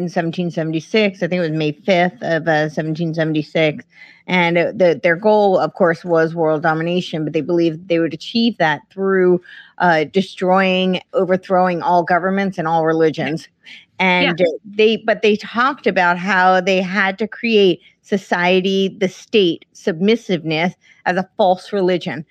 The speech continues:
Speaker 1: They knew that it was through re-, creating a religious type of fervor that they
Speaker 2: Yeah.
Speaker 1: would then create,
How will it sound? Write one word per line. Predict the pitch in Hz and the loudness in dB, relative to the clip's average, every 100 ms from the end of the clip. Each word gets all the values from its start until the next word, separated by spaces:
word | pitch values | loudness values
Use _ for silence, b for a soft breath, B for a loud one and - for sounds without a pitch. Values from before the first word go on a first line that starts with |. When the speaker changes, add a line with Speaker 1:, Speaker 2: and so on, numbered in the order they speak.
| b b - | b b -4
Speaker 1:
They | 196 | 0
knew | 196 214 214 | 2 2 4
that | 196 175 | 2 2
it | |
was | 180 180 | -2 -4
through | 214 214 214 202 | -4 -2 0 -2
re-, | 190 196 | -2 -6
creating | - 214 190 185 185 180 | -4 -2 4 4 4 -2
a | - | -4
religious | 185 180 185 180 185 - | -2 0 0 0 -2 -4
type | - 165 | -6 -2
of | 180 160 147 - | 0 -2 -4 -2
fervor | 208 196 185 135 165 - b b | 0 2 0 0 0 -4 b b
that | 180 170 | -2 0
they | 233 | 0
Speaker 2:
Yeah. | 180 | 0
Speaker 1:
would | 175 - | -2 -4
then | 180 175 175 - - | -6 -4 -6 -8 -12
create, | - 185 170 170 170 | -6 -2 0 0 -2